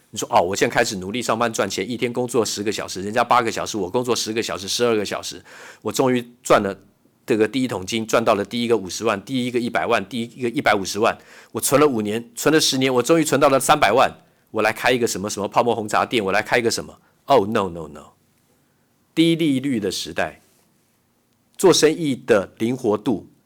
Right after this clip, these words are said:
是借银行的钱来做生意。哦，但这个听起来风险很大哦，如果做垮的话，刚银行嫌利息就把你压垮了。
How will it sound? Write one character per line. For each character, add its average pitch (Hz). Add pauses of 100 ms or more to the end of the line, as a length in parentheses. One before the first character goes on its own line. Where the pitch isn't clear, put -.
(140)
是 -
借 165
银 107
行 101
的 104
钱 95
来 90
做 98
生 90
意。 87 (680)
哦， 110
但 143
这 143
个 131
听 139
起 127
来 110
风 123
险 101
很 82
大 92
哦， 82
如 101
果 131
做 131
垮 -
的 95
话， 101
刚 117 (300)
银 127
行 135
嫌 120
利 123
息 107
就 107
把 98
你 92
压 92
垮 -
了。 -